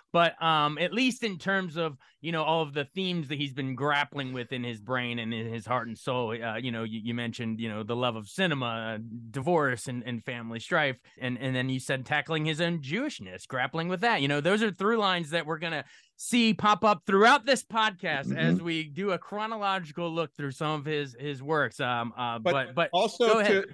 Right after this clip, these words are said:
Speaker 3: to, to Arch's point, you know, I mean, um, the, uh, Our Greatest Show on Earth and the Trainwreck, it's also an explanation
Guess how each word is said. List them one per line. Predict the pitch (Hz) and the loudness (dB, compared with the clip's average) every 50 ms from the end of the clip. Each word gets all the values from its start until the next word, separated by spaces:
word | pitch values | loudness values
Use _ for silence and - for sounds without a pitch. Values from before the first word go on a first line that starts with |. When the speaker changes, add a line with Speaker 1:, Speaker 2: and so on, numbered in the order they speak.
| - - | -4 0
Speaker 3:
to, | 190 | 0
to | 190 | 2
Arch's | - 185 196 214 202 - 202 - - | 4 4 2 2 2 0 -2 -4 -4
point, | - - 208 208 208 190 190 190 | -2 0 2 2 2 2 -2 -4
you | 185 151 165 | -8 -10 -6
know, | 160 160 160 160 156 156 160 - | -2 2 2 4 4 4 2 0
I | 170 165 | -2 -4
mean, | 156 160 160 160 156 156 | -4 -4 -4 -4 -2 0
um, | 151 151 143 139 139 135 131 131 _ _ _ _ _ _ _ _ - | 0 0 0 -2 -6 -8 -8 -12 _ _ _ _ _ _ _ _ -18
the, | 147 127 139 156 156 151 151 151 | -12 -8 -4 -2 0 2 2 4
uh, | 151 147 147 143 139 139 135 139 - - _ _ _ - | 4 4 4 4 4 2 2 -2 -4 -8 _ _ _ -8
Our | 151 147 | -6 -6
Greatest | 135 123 175 185 185 - | -4 -2 -2 -2 -2 -2
Show | - - 202 196 | 0 2 2 2
on | 190 180 | 2 2
Earth | 175 170 165 160 - | 2 2 2 0 -2
and | 180 156 | -4 -6
the | 147 | -8
Trainwreck, | - - - 190 185 196 196 170 160 151 147 - | -10 -8 -6 -4 -2 -2 0 2 2 2 2 0
it's | 147 - - - | -6 -8 -4 0
also | 170 185 208 202 - 208 190 | 2 2 2 2 0 0 -2
an | 185 185 - | -2 -2 -6
explanation | 175 - - - 185 170 170 165 156 - 175 165 156 151 | -8 -8 -8 -8 -4 -2 -2 -2 -2 -2 -4 -4 -4 -6